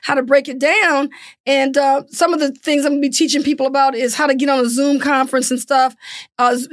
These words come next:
either Zoom or some kind of a streaming. I know a lot of people are already on these platforms, but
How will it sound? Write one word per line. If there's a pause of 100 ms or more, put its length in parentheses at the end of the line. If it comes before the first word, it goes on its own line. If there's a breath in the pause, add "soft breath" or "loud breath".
either
Zoom
or
some
kind
of
a
streaming. (340 soft breath)
I
know
a
lot
of
people
are
already
on
these
platforms, (520 loud breath)
but